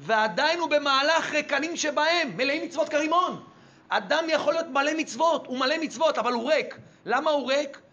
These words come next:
הוא לא זכה לנקודה הפנימית שמאחדת את כל התורה והמצוות. מה הנקודה שמאחדת את כל התורה והמצוות? צדיק באמונתו יחיה. זה האמונה. האמונה, הדבקות בשם,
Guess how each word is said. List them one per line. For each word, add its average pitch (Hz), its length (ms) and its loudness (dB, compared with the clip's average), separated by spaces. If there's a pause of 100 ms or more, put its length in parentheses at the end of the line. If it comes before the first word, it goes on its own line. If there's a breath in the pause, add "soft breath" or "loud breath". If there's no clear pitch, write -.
(280 soft breath)
הוא 190 140 -8
לא 214 140 -2
זכה 220 460 0
לנקודה 254 640 0
הפנימית 262 640 -2 (220 loud breath)
שמאחדת 226 920 0
את 233 140 -4
כל 359 300 0
התורה 277 400 2
והמצוות. 170 600 -6 (440 loud breath)
מה 277 340 2
הנקודה 269 500 -2
שמאחדת 254 720 0
את 226 80 -2
כל 240 160 0
התורה 226 340 2
והמצוות? 262 840 0 (440 loud breath)
צדיק 175 460 -4
באמונתו 180 460 -4
יחיה. 127 260 -10 (260)
זה 330 220 0
האמונה. 233 420 0 (800 loud breath)
האמונה, 220 800 0
הדבקות 190 580 -4
בשם, 240 540 -2